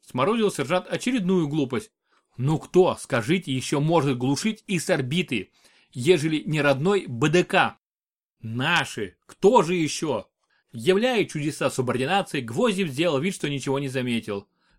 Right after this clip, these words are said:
«Полная технологическая блокада типа колокол. Давят все мыслимые диапазоны. Площадь накрытия, похоже, меньше километра.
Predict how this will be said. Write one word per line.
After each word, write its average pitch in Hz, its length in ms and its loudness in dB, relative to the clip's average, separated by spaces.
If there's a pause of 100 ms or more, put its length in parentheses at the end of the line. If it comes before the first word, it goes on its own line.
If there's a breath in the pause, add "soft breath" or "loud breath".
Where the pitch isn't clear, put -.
(180)
«Полная 180 460 0
технологическая 160 800 -2
блокада 147 500 0
типа - 320 -2
колокол. 143 640 0 (360)
Давят 170 420 0
все - 160 -2
мыслимые 202 480 2
диапазоны. 185 720 0 (420)
Площадь 165 500 0
накрытия, 156 600 -2
похоже, 170 460 2
меньше 196 400 0
километра. 220 640 -2